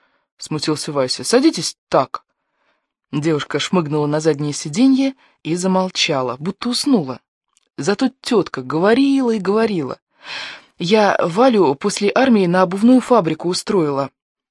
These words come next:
По щетинно-щеточному профилю. Место хорошее,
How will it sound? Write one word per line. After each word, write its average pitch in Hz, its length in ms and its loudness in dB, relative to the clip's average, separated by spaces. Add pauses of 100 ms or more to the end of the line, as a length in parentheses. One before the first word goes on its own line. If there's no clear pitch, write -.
(240)
По 208 220 0
щетинно-щеточному 202 1120 0
профилю. 139 480 -6 (420)
Место 214 560 2
хорошее, 220 720 2